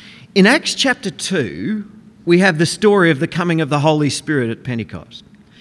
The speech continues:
And it's pretty obvious through the letters of the New Testament, and,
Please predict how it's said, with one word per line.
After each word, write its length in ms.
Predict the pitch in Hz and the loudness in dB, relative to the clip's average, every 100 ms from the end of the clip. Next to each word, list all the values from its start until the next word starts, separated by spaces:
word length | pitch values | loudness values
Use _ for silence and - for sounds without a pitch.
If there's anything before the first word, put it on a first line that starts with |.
| - - - | -20 -16 -4
And 260 | 175 175 | 0 2
it's 200 | 175 170 | 2 0
pretty 340 | - 220 226 254 | -4 0 2 4
obvious 500 | 240 185 170 175 - | 2 2 2 0 0
through 140 | 190 | 0
the 100 | 170 | 2
letters 380 | 165 180 233 208 | 2 2 2 0
of 120 | 202 | -2
the 80 | 190 | 0
New 180 | 190 185 | 0 -2
Testament, 480 | 208 214 - 175 160 | -2 -6 -6 -4 -4
and, 160 | 160 | -4